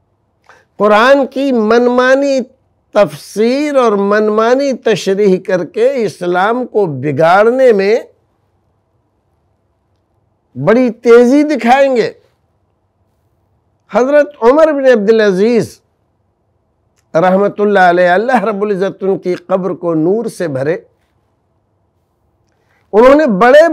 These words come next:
بڑے محدثین کرام کو اپنے زمانہ خلافت میں اس کام پر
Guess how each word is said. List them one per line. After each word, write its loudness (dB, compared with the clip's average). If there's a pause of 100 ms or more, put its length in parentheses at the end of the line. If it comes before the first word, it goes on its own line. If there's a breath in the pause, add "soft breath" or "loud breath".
بڑے 4 (1700)
محدثین 0 (200)
کرام 2
کو -4 (1800)
اپنے 2
زمانہ 2 (180)
خلافت -2
میں 2 (2250)
اس -4
کام -2
پر 0